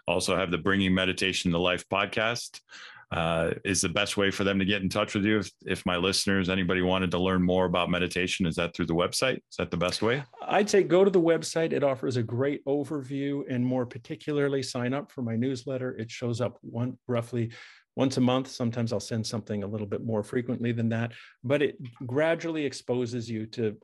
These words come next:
Speaker 2: all that is actually being offered. So you can gradually get a sense of, of what I'm offered at, offering as we all try to bring meditation to life.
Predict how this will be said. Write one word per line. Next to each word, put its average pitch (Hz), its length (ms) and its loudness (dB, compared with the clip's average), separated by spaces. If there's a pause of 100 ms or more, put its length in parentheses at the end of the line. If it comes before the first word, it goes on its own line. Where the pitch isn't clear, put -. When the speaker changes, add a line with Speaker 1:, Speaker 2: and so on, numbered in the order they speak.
(160)
Speaker 2:
all 120 400 2
that 113 340 -4
is 107 160 -6
actually 101 380 -4
being 98 240 -4
offered. 101 400 -8
So - 100 -6
you 107 160 2
can 107 160 -2
gradually 110 480 0
get 101 200 -4
a 98 60 -2
sense 98 500 -8
of, 101 260 -4
of 107 320 -6
what 117 400 0
I'm 107 160 2
offered 104 480 0
at, - 80 -4 (100)
offering 101 520 -4
as 98 180 -6
we 101 160 -2
all 101 180 -2
try 101 240 -8
to 101 80 -8
bring 101 260 -8
meditation 104 540 -12
to - 100 -14
life. 110 200 -10